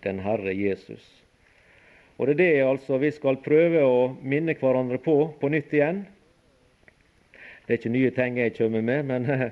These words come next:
<laughs> det som jeg gjerne ville med disse samværene, var at vi i fellesskap kunne glede oss på nytt i det ordet sier om disse tingene her. Altså, eh,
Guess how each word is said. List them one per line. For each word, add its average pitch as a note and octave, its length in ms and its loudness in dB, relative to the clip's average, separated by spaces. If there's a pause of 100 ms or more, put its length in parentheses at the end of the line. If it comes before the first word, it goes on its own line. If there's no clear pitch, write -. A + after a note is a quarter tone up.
(220)
<laughs> - 560 -12
det C3 160 2
som A2+ 160 -6
jeg A2+ 80 2
gjerne A#2+ 380 0
ville A#2 340 -2
med G#2+ 240 -4
disse A#2+ 320 -8
samværene, A#2 600 -2
var A#2+ 160 0
at - 100 -20
vi A2 140 -2 (180)
i A#2 80 -14
fellesskap G#2+ 560 -4
kunne A2 240 -4
glede A#2 380 2
oss A#2 180 -8
på B2+ 160 -2
nytt - 320 -8
i D#3+ 300 -6 (640)
det A2+ 240 0
ordet G#2+ 400 -4
sier G#2 380 -2
om G#2+ 100 -8
disse G#2+ 320 -6
tingene F#2+ 320 -6
her. F#2 220 -10 (1800)
Altså, C#3 300 -2 (180)
eh, B2 300 2